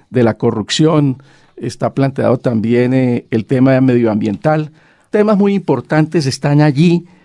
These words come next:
como temas de debate según la agenda en el punto tercero. Creo que van a haber muchas iniciativas desde diferentes lugares, incluidos los partidos políticos,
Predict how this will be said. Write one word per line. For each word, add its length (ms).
como 360
temas 440
de 200
debate 640
según 520
la 60
agenda 440
en 120
el 80
punto 400
tercero. 560
Creo 360
que 180
van 160
a 60
haber 160
muchas 400
iniciativas 680
desde 260
diferentes 520
lugares, 640
incluidos 760
los 140
partidos 420
políticos, 640